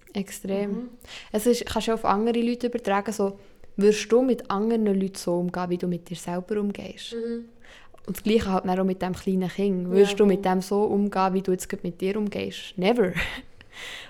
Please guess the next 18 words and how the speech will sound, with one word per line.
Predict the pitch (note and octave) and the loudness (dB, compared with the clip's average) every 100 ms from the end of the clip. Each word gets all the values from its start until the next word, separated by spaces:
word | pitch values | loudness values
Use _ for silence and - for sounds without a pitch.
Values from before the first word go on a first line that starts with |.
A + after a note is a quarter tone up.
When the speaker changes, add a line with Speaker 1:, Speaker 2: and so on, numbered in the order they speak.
| - | 0
Speaker 1:
Und | F#3+ F#3+ | 4 4
Speaker 3:
Ja. | G#3+ G#3 - | 2 -2 -4
Speaker 1:
ja, | F#3+ F#3 G3 - | -2 0 -2 -6
das | G#3 F#3+ | -6 -2
lässt | F#3 | 0
dann | F#3 | 0
so | F3 | -2
ein | G3 | 0
bisschen | G3+ | 0
dahinter | F#3+ F#3+ F#3 | 2 2 0
fragen. | F3+ F3+ G3 G#3 G3+ - - - - | 0 0 2 0 -4 -8 -18 -18 -8
Es | G3+ | 0
hat | G#3+ | 2
mal | G3 G3 | 2 0
ein | |
Autor, | F#3+ F#3 F3+ F#3+ G3 | 0 -2 0 0 0
der | G3 | 0
Oscar | F#3 F#3 - F3+ F3+ | -2 -2 -2 -2 -2